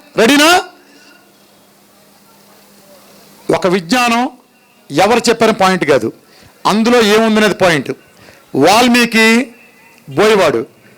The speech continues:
కానీ రామాయణం రాశాడు. ఆ బ్రాహ్మణ అవ్వాలి, లేకపోతే ఛందస్సు తెలవాలి,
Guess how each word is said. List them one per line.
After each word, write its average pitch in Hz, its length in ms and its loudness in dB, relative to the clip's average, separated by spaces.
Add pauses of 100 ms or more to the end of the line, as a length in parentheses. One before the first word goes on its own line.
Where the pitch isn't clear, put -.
(160)
కానీ 185 200 0
రామాయణం 175 440 -2
రాశాడు. 127 340 -4 (520)
ఆ - 20 -2
బ్రాహ్మణ 196 440 -2
అవ్వాలి, 202 440 2 (320)
లేకపోతే 196 440 0
ఛందస్సు 220 280 0
తెలవాలి, 208 480 2